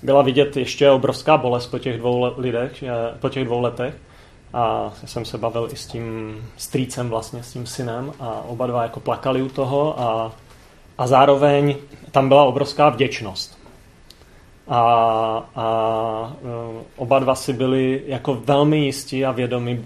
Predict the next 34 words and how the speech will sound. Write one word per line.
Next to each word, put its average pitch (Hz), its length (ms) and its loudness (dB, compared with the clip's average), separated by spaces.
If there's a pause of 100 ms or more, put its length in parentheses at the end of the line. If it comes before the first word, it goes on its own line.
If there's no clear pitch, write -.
obrovské 127 480 -4
boží 120 280 -6
věrnosti, 120 560 -8
která 113 280 -12
se - 140 -14
jim 120 100 -8
dostala 120 460 -6
skrze 120 320 -8
tyhle 120 260 -6
ty 131 140 -6
věci. 120 380 -8 (960)
A 113 340 0 (280)
já 117 100 -6
se 143 140 2
k 143 80 -10
tomu 143 200 4
dostanu 143 400 0
možná 135 640 -6 (200)
ještě 135 320 -6
dál 139 460 0
na 151 80 -2
konci, 131 500 -4
ale, 123 420 -4 (920)
eh, 120 460 0 (520)
jenom 120 400 -2
bych, 123 280 -6
eh, 127 480 2 (180)
mm, 123 680 -6 (720)
tomu 131 220 0
řekl, 127 340 -2
že 127 220 0
on, 127 240 2
on 139 160 0
říkal 131 540 -2